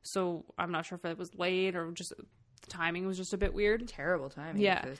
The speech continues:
Speaker 1: So
Speaker 2: go
Speaker 1: I
Speaker 2: in the direction I think it is.
Speaker 1: <laughs> Yeah, honestly. So, and I, and it's weird 'cause they didn't have, like, proper signs. Like, they had, like,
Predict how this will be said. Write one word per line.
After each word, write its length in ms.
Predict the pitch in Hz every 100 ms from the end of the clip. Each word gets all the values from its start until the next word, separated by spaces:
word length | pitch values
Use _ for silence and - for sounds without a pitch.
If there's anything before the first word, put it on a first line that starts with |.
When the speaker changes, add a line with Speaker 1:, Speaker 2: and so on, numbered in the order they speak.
| -
Speaker 1:
So 160 | - 165
Speaker 2:
go 40 |
Speaker 1:
I 40 | 160
Speaker 2:
in 60 |
the 60 | 151
direction 420 | 160 160 - 143
I 40 | 135
think 240 | 240 220
it 80 | 247
is. 400 | 254 254 262 208 -
Speaker 1:
<laughs> 60 |
Yeah, 280 | 240 220 185 -
honestly. 500 | 240 214 202 196 185 202 262 - - -
So, 240 | - 226 220
and 220 | - 220
I, 220 | 117 - - _ - 196 - -
and 220 | 220 226
it's 160 | 240 254
weird 240 | 269 240
'cause 100 | 214
they 60 | 208
didn't 160 | 220 254
have, 180 | 285 247
like, 160 | 208
proper 320 | - 185 180
signs. 420 | 175 170 175 196 190
Like, 120 | 190
they 60 |
had, 300 | 185 185 202
like, 260 | 202 175